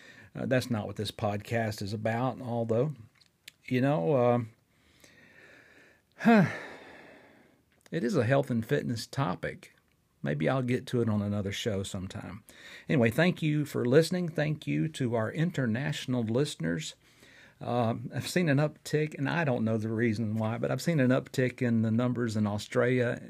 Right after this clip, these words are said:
and the United Kingdom. Thank you, folks, for listening, uh, to Pushing sixty Aside.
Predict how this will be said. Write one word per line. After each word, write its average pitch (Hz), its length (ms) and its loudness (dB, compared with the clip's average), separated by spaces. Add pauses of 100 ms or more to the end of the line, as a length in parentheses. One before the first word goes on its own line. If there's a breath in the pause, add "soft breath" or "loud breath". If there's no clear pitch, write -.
(100)
and 113 160 0
the 107 40 0
United 110 420 0
Kingdom. 113 460 0 (360 loud breath)
Thank 196 400 0
you, 139 120 0
folks, 120 420 2
for 123 220 -2
listening, 113 720 0 (560 loud breath)
uh, 117 340 -4
to - 100 -4
Pushing 139 380 0
sixty 151 360 -2
Aside. 165 520 -2